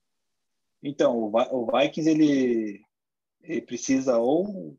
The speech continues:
emergencialmente de um, de uma linha ofensiva também, né? Ou então desse defensive end, desse edge pra, pra qualificar a defesa que veio se reforçando aí na off-season, né?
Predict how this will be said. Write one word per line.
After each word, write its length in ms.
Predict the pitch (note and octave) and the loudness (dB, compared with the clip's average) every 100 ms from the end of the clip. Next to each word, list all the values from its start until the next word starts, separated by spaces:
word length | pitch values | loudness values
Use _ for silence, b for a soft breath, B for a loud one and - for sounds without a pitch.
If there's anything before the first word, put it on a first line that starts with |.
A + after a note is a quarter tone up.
| - | -10
emergencialmente 640 | B2+ B2 B2+ - B2+ B2+ | -4 -4 -4 -4 -4 -4
de 80 | B2 | -6
um, 300 | A#2+ A2+ G#2+ | -6 -6 -10
de 180 | G#2+ - | -16 -12
uma 160 | A#2+ A#2 | -6 -4
linha 180 | A2+ B2+ | -2 -4
ofensiva 480 | B2+ A2 - C3+ D#3+ | -6 -10 -10 -10 -8
também, 280 | A2 A#2 E3+ | -6 -6 -6
né? 220 | E3 E3+ _ _ _ _ _ _ _ _ _ _ - | -8 -16 _ _ _ _ _ _ _ _ _ _ -8
Ou 180 | A#2+ C3+ | -2 -2
então 380 | D3 - C3+ C#3+ | -2 -2 0 2
desse 840 | C#3+ - D3+ C3+ A#2 G#2 G2+ - _ _ _ _ _ | 0 -2 -2 0 0 -2 -4 -10 _ _ _ _ _
defensive 720 | - A#2 - B2 B2+ G#2+ G#2 | -6 -6 -6 -6 -4 -4 -4
end, 260 | A#2+ C3 A2+ | -2 -2 -2
desse 320 | G#2+ - G2+ | -4 -8 -6
edge 380 | G#2 B2+ B2 B2 | -2 -2 -2 -6
pra, 600 | - A#2+ A#2+ A#2 G#2+ G#2 _ _ _ _ _ _ _ _ _ _ _ - | -2 2 2 2 -2 -6 _ _ _ _ _ _ _ _ _ _ _ -10
pra 140 | A2 | -8
qualificar 580 | - A#2 A2+ A#2 - A#2+ | -4 -6 -6 -10 -6 -4
a 40 | |
defesa 420 | B2 B2 B2+ B2+ B2+ | -2 -2 -2 -2 -2
que 220 | C3+ A#2+ | -2 0
veio 420 | B2 C3 B2+ B2 | 2 2 2 -2
se 100 | - | -6
reforçando 760 | A#2 B2+ - B2 - B2+ B2 A#2+ | -6 -8 -6 -6 -4 -4 -2 -2
aí 100 | B2 | 0
na 100 | B2 | 0
off-season, 600 | B2 - - B2+ A#2 G#2 | 0 -6 -10 -10 -8 -8
né? 180 | G#2 | -10